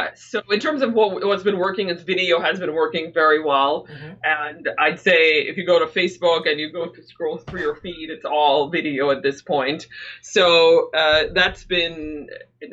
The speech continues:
Speaker 2: it's a much easier method, and you get a better connection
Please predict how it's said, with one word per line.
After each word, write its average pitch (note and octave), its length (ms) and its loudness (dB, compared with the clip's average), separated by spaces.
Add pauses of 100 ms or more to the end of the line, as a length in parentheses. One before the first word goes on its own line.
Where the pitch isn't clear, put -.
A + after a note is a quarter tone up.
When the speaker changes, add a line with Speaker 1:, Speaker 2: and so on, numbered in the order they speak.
Speaker 2:
it's G3 140 -4
a G#3+ 40 -6
much A#3+ 320 -4
easier F3+ 500 0
method, E3 420 -2
and D3+ 140 -4
you D3+ 100 -6
get D#3 140 2
a D3+ 60 0
better D3+ 300 0
connection D#3+ 640 -4